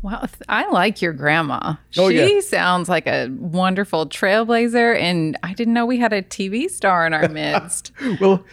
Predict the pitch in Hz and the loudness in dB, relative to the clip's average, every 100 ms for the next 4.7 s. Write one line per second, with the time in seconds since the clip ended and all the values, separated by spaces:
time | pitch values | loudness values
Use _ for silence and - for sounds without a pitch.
0 | - - 240 247 233 269 247 220 185 - | -16 -4 -2 0 -2 -2 0 -2 -4 -10
1 | - _ _ - 220 190 175 196 196 165 | -20 _ _ -2 0 2 -2 0 0 2
2 | 135 156 180 151 160 - 151 147 139 135 | 2 2 2 -2 -6 -2 0 0 -2 0
3 | 139 135 131 - - 160 151 139 135 123 | 0 0 -6 -4 0 4 4 2 0 -4
4 | 120 143 135 - 139 117 | -4 -4 -4 -2 -4 -4